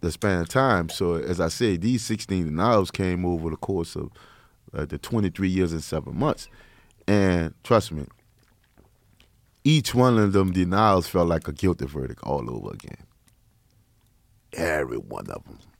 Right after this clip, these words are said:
right? Well, well, eventually they became numb to, like, <laughs> this shit.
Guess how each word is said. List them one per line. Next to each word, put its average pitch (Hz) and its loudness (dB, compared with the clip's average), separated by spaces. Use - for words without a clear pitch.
right? 85 -4
Well, 135 8
well, 139 8
eventually 104 4
they 98 4
became 85 -2
numb 78 -4
to, 85 -2
like, 73 -10
<laughs> - -20
this - -8
shit. 87 0